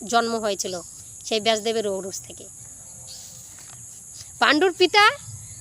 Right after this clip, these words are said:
বা হচ্ছে ধৃতরাষ্ট্রের পিতা সন্তান দানে অক্ষম ছিল। দেখেছেন, এগুলো মহাভারতের কথা। তো আগে নারী পুরুষ এমনটাই স্বাধীনতায় ছিল। এগুলো কিন্তু শুনলে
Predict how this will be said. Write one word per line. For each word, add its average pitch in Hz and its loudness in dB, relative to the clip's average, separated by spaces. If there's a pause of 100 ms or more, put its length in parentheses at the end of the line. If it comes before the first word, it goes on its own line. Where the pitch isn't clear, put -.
(200)
বা 262 8
হচ্ছে 302 0
ধৃতরাষ্ট্রের 311 2
পিতা 330 4
সন্তান 285 4
দানে 294 8 (140)
অক্ষম 247 0
ছিল। 175 -2 (600)
দেখেছেন, 330 8
এগুলো 302 8
মহাভারতের 302 2
কথা। 180 -2 (360)
তো - -2
আগে 262 6
নারী 247 0
পুরুষ 294 0
এমনটাই 240 4
স্বাধীনতায় 247 2 (360)
ছিল। 208 -2 (600)
এগুলো 240 4
কিন্তু 370 4
শুনলে 330 4